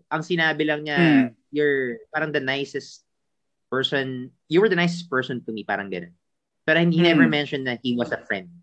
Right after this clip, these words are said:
Speaker 2: Pero sa, sa, sa pinapalabas ata ni Joker, ah, nung, nung film, para bang he, he's not really looking for friends eh,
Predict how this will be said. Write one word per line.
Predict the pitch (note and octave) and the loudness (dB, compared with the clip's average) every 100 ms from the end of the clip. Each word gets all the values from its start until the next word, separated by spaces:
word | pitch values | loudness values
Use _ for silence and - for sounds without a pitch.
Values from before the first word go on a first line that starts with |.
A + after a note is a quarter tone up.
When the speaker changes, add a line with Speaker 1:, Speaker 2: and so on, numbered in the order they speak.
| _ _ _ _ _ _ _ _ _ _ - | _ _ _ _ _ _ _ _ _ _ -6
Speaker 2:
Pero | - A#3 C4 - _ | 2 4 4 0 _
sa, | _ F#3+ F3+ D#3 | _ 0 0 0
sa, | - F3 E3 D#3 - _ _ _ _ _ _ _ _ | -4 -4 -2 -4 -10 _ _ _ _ _ _ _ _
sa | - | -20
pinapalabas | - E3 D#3 D3 D3 | -10 -6 -4 -4 -4
ata | C3 B2+ | -4 -4
ni | B2+ | -4
Joker, | A#2+ G#2+ - G#2 - | -4 -8 -8 -12 2
ah, | C3+ | 6
nung, | C#3+ C#3 C3 | 8 8 8
nung | C3 | 6
film, | B2 A2+ G#2 - _ _ _ _ - - | 4 -2 -2 -8 _ _ _ _ -20 2
para | C#3+ D#3 | 4 4
bang | E3+ E3+ E3 D#3+ D3 - _ _ _ | 4 4 2 -2 -8 -10 _ _ _
he, | E3+ B2+ - _ | -8 -8 -10 _
he's | F3 | -2
not | C#3+ G#3 G#3+ | 2 2 2
really | G#3 G#3 | 0 2
looking | G#3 G#3+ G3+ | 2 0 2
for | A#2+ - - | 2 2 0
friends | G3+ D3 - | 0 0 -6
eh, | - | -10